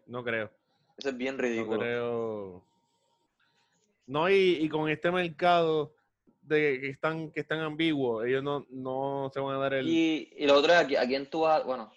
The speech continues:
Speaker 2: vas a traer a
Speaker 1: Exacto.
Speaker 2: Pimienta, ¿verdad? Pero es
Speaker 1: Sí,
Speaker 2: como
Speaker 1: pero,
Speaker 2: que
Speaker 1: pero
Speaker 2: no,
Speaker 1: ¿Pimienta
Speaker 2: no, eh.
Speaker 1: cuándo? Porque ahora mismo el Barça B está en playoff.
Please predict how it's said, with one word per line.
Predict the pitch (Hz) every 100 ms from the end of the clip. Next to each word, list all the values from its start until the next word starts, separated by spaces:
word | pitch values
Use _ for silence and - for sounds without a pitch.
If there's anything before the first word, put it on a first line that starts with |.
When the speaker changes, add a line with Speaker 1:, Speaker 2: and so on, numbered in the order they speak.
| _
Speaker 2:
vas | 117
a | 135
traer | 143
a | 139
Speaker 1:
Exacto. | 127 127 120 117
Speaker 2:
Pimienta, | 113 117 113
¿verdad? | 110 117 _ _ _ _
Pero | 127 127
es | 131
Speaker 1:
Sí, | 156
Speaker 2:
como | 151 156
Speaker 1:
pero, | - 156 117
Speaker 2:
que | 117 _ _ _ _
Speaker 1:
pero | - 160
Speaker 2:
no, | 156
Speaker 1:
¿Pimienta | 160 156
Speaker 2:
no, | 175
eh. |
Speaker 1:
cuándo? | 165 160 143 127 117 _ _ _ _
Porque | - 147 135
ahora | 139 143
mismo | 151 151 160 214
el | 196
Barça | 160 147 143
B | 131 135
está | 135 147
en | 131
playoff. | 139 208 170